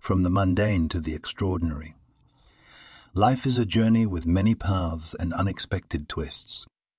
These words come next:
There are easy routes and challenging ones,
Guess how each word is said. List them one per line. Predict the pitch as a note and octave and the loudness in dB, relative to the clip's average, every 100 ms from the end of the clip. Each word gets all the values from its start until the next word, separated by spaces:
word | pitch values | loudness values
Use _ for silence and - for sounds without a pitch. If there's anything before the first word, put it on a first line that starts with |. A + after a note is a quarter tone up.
| _ | _
There | A#2 A2 | 0 4
are | A2+ | 2
easy | - C3 B2+ B2 | 2 2 4 4
routes | G#2+ A#2 A#2+ B2+ - | 4 4 2 0 -2
and | A2 | 0
challenging | - A#2+ A2+ F#2 E2+ D#2+ | 2 0 2 0 0 0
ones, | D#2+ D#2 D2+ - - | -2 -4 -8 -12 -18